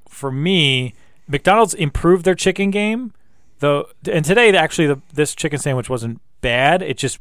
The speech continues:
wasn't what I expected. I like a crispy chicken sandwich, and they, they used to do that for a couple years really well. And maybe that's,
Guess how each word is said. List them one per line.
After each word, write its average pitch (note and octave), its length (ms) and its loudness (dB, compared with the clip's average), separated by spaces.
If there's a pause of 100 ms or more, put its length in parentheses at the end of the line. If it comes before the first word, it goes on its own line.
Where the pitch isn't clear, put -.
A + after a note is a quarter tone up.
wasn't A#2+ 340 -2 (180)
what A#2+ 180 -4
I A2+ 120 -4
expected. C#3 540 -4
I C#3 160 4
like D#3 160 2
a G2+ 60 -4
crispy E3+ 500 -2
chicken F3 340 -2
sandwich, F3+ 380 -2
and B2+ 100 -4
they, C#3+ 220 -4 (120)
they D#3+ 80 -2
used G3 260 -6
to C#3 60 -10
do D3+ 180 -4
that A#2 280 -6
for B2 140 -10
a G#2+ 40 -12
couple B2 260 -6
years A#2 300 -6
really A2+ 240 -8
well. A2+ 340 -6
And B2 100 -10
maybe B2 240 -6
that's, G#2+ 320 -10